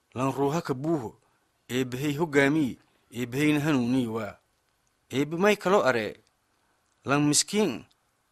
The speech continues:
haddii dhimado, ruuhiis jannada yaa seedee. Laakiin lankii dembi falo, geegii us dhimado, naarta yaa la jeeyee. Meeluun mugdi waa.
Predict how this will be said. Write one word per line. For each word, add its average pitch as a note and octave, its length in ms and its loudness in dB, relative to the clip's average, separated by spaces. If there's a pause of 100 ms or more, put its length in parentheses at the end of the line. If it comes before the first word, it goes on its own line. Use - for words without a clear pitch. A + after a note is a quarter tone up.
(100)
haddii C3 320 -2
dhimado, D3 420 2 (200)
ruuhiis C#3 400 -2
jannada B2+ 320 0
yaa A#2+ 260 -2
seedee. G#2+ 500 -8 (380)
Laakiin B2+ 320 -2
lankii C3 280 -4
dembi D#3+ 300 2
falo, A#2+ 340 0 (320)
geegii C3 340 -2
us E3+ 240 2
dhimado, C#3 420 2 (580)
naarta C3 380 0
yaa C3+ 140 4
la B2 100 -2
jeeyee. A2+ 500 -8 (560)
Meeluun C#3+ 480 2 (200)
mugdi B2 320 -2
waa. A2 280 -2